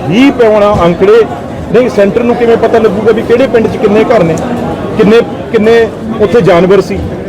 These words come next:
ਕੋਈ ਤਾਂ ਦੱਸੂਗਾ ਨਾ। ਇਸ ਕਰਕੇ ਇਹ ਜਲਦੀ ਤੋਂ ਜਲਦੀ ਜਾਗਣ।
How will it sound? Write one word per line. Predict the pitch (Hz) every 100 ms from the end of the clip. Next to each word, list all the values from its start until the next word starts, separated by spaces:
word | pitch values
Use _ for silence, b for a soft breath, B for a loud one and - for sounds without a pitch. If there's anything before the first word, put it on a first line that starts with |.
| -
ਕੋਈ | 180
ਤਾਂ | 208 294
ਦੱਸੂਗਾ | 247 - 262 247
ਨਾ। | 202 285 247 - - - - - - -
ਇਸ | -
ਕਰਕੇ | - - 277 294 - - - - -
ਇਹ | 247
ਜਲਦੀ | - 160 160 226
ਤੋਂ | 269
ਜਲਦੀ | 233 214 190 160
ਜਾਗਣ। | 151 160 254